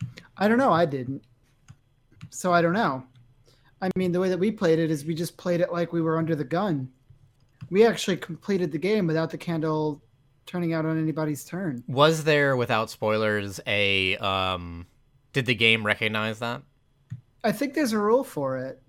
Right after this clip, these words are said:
Speaker 1: Yeah, so there's a rule for if
Speaker 2: 'Cause
Speaker 1: the can-, if the candle didn't blow out.
Speaker 2: 'Cause there's, y-, you, you s-, you do one of the scratch offs, and it's, it,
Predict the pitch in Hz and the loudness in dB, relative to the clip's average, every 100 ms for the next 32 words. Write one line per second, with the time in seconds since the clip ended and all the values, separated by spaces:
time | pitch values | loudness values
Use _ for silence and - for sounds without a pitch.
0 | - 185 190 143 139 - 180 170 170 170 | -6 -2 0 -2 -8 -10 -2 0 0 0
1 | 165 175 175 180 170 139 160 180 180 180 | 2 2 0 2 2 2 -2 -8 -6 -8
2 | - - - 170 160 160 156 151 131 147 | -10 -18 -16 -6 -4 -2 -2 -4 -6 -8
3 | 143 151 120 120 151 131 143 135 131 120 | -6 -6 -8 -4 -2 4 6 6 4 -2
4 | - 147 135 123 127 - 117 120 117 - | -8 -6 -4 -2 -2 0 0 0 -2 -8
5 | - 117 113 104 123 123 120 113 107 107 | -10 -6 -6 -2 -2 0 0 0 -2 -2
6 | 104 98 - - 104 - 92 87 90 - | 0 -2 -4 -4 -4 -4 -4 -4 -8 -14
7 | - 104 101 95 90 92 90 110 98 - | -10 -6 -4 -4 -6 -12 -8 -8 -8 -10
8 | - 117 | -4 -4